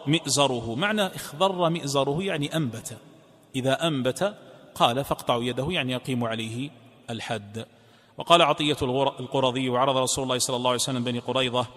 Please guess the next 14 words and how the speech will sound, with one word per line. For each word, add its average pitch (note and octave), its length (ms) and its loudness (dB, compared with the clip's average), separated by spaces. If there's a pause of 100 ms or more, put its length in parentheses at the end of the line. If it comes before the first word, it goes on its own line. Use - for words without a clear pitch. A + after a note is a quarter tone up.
(440)
فكل D#3 200 -2
من D#3 220 4
أنبت D#3 320 2
منهم C#3+ 280 2
قتله C#3+ 400 2
بحكم C3+ 340 -2
سعد C#3 280 0
بن B2 160 -2
معاذ، C3+ 380 2 (480)
ومن E3+ 300 2
لم D#3+ 160 4
ينبت D#3 460 0
منهم F3 480 2 (1000)
استحياه، D3 840 2